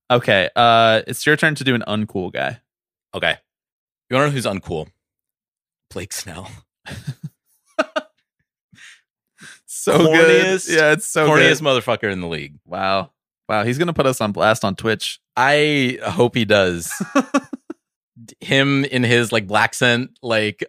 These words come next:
Speaker 2: I
Speaker 1: Yeah. Yep.
Speaker 2: he,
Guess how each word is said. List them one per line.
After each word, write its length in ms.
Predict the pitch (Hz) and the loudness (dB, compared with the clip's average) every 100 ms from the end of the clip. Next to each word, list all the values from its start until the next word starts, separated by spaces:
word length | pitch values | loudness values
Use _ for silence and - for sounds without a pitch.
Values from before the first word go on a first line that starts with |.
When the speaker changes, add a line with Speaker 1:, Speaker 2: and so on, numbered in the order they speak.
| _ | _
Speaker 2:
I 220 | 127 123 - 127 | -6 -4 -6 -10
Speaker 1:
Yeah. 640 | 123 117 107 104 101 104 - _ _ _ _ _ _ 120 | -6 -2 0 0 -2 -6 -14 _ _ _ _ _ _ -10
Yep. 360 | 139 170 180 _ _ _ _ _ _ | -6 -6 -8 _ _ _ _ _ _
Speaker 2:
he, 280 | 151 214 240 | -4 -4 -4